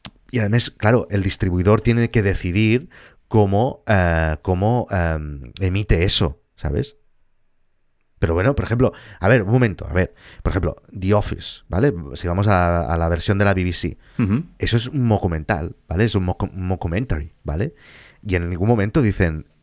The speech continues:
Speaker 1: eh, que, que lo es. Pero claro, tú ya ves que son actores, claro, es que es una línea que ya entiendo que tú te estás refiriendo a otro tipo de documental, ¿vale? Que yo entiendo que te estás refiriendo a otra cosa, porque sencillamente lo otro, otro podríamos decir que es un, que es una serie de ficción grabada en formato documental,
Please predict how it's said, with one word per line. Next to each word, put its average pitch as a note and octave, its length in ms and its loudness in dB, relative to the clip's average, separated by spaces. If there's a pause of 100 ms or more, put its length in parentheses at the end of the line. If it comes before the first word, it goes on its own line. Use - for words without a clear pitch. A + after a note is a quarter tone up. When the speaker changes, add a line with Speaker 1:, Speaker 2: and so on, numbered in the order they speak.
Speaker 1:
eh, E2+ 260 0
que, F2 360 2
que F#2 100 0
lo E2+ 100 4
es. E2+ 460 -2
Pero - 140 -2
claro, G#2 260 0
tú G2 160 0
ya G2+ 140 4
ves G#2+ 220 2
que C3+ 60 -4
son A2+ 180 2
actores, A#2 440 0
claro, A#2+ 280 0 (280)
es - 140 -2
que - 80 0
es A#2+ 80 2
una C3 140 4
línea A#2+ 260 2 (240)
que - 80 4
ya A2+ 80 8
entiendo D3+ 220 2
que C3 80 2
tú B2 100 0
te D3 80 2
estás C3+ 160 2
refiriendo A#2+ 360 4
a A#2+ 60 6
otro A2 200 0
tipo A2 280 2
de F2+ 80 4
documental, D#2 600 -2
¿vale? G#2 240 -4 (360)
Que F2 340 0
yo E2+ 120 -2
entiendo G#2+ 300 2
que G2+ 100 0
te F2+ 60 -2
estás E2+ 160 -4
refiriendo F#2+ 260 -2
a F#2+ 40 0
otra - 120 -8
cosa, G#2+ 220 -2
porque D2+ 160 -6
sencillamente F2+ 420 -6
lo F#2 80 -2
otro, F2 180 -6
otro F#2 140 -10
podríamos F#2+ 360 -6
decir - 180 -8
que F#2+ 80 -8
es - 80 -8
un, G2 120 -8 (360)
que G#2+ 80 -2
es G2 80 -2
una G2 160 -2
serie A2+ 280 0
de G2+ 80 0
ficción C3 600 0 (200)
grabada A2+ 720 2
en A#2 160 -2
formato A2 480 0
documental, F#2+ 600 -2